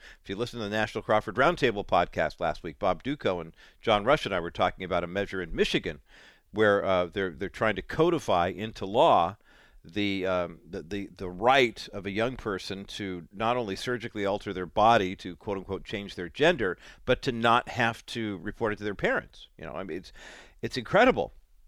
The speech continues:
And I, I'm grateful that we have the opportunity here at the Bottom Line Show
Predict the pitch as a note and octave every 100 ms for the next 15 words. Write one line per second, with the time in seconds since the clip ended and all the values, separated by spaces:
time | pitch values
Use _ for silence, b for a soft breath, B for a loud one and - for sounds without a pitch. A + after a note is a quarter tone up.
0 | - _ _ _ _ - - _ _ _
1 | - - B2 A2+ - A2 G2 A2+ A#2+ -
2 | C3+ G3+ - C3 A#2 F#2+ A2 E3 E3 C3
3 | A2+ G#2+ A2 G2 - G2+ F#2 G2 G2 F#2+
4 | D2+ F2+ F2+ F#2+ G2+ F#2+ A2 E3 - F#2